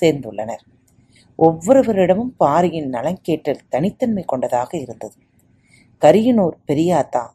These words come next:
கூட்டத்தை விலக்கிக் கொண்டு பாரியை நோக்கி வந்தாள். வாஞ்சையோடு வரும் அவளை கண்டதும் பாரியின் மனம் பூரித்தது.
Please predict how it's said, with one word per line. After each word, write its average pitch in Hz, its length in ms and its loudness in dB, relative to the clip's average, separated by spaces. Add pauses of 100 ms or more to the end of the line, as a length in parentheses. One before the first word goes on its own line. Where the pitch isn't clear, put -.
(140)
கூட்டத்தை 214 460 -4
விலக்கிக் - 440 -10
கொண்டு 143 380 -8 (520)
பாரியை 165 420 -2
நோக்கி 143 300 -4
வந்தாள். 113 360 -4 (640)
வாஞ்சையோடு 180 680 0
வரும் 147 260 2
அவளை 127 380 -6
கண்டதும் 127 500 -6 (500)
பாரியின் 156 520 -4
மனம் 117 260 -6 (340)
பூரித்தது. 208 480 -6